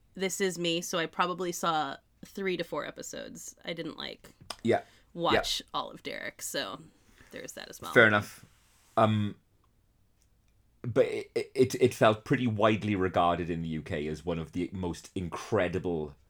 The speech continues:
Speaker 2: missteps.
Speaker 1: Oh, wow.
Speaker 2: Oh, absolutely wild. And I know Ricky Gervais is divisive, right?
Speaker 1: Well, he's a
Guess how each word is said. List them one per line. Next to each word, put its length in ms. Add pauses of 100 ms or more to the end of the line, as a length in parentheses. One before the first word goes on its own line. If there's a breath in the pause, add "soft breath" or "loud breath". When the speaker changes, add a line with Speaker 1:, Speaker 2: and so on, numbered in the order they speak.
(260)
Speaker 2:
missteps. 920
Speaker 1:
Oh, 120
wow. 460 (760)
Speaker 2:
Oh, 320 (120)
absolutely 600
wild. 600
And 280
I 120
know 160
Ricky 300
Gervais 380
is 260
divisive, 600
right? 160
Speaker 1:
Well, 160
he's 260
a 60